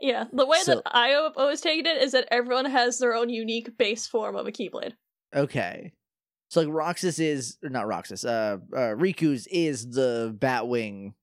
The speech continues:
Speaker 1: Yeah.
Speaker 2: thing, like,
Speaker 1: Like, his,
Speaker 2: default.
Speaker 1: his would have been the Kingdom Key, but he didn't take it, so
Speaker 2: Right.
Speaker 1: he had to get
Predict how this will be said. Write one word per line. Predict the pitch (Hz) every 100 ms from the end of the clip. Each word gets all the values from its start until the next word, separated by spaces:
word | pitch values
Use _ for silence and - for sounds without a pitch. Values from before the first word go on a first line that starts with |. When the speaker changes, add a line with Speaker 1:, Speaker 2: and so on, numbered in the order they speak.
| -
Speaker 1:
Yeah. | 269 208 - _ _ _ 135
Speaker 2:
thing, | - 123 110 -
like, | - 135 - - 110 _ _ _ _ _ _
Speaker 1:
Like, | 254 240
his, | 147 165
Speaker 2:
default. | - 127 101 98 -
Speaker 1:
his | 330 320 269
would | 254 302
have | 294
been | 277 262
the | 247
Kingdom | 247 262 226 226
Key, | 220
but | 208 196
he | 226
didn't | 202 -
take | - 175 -
it, | 170 -
so | - - -
Speaker 2:
Right. | 117 95 - -
Speaker 1:
he | 277
had | 240 196
to | 226
get | -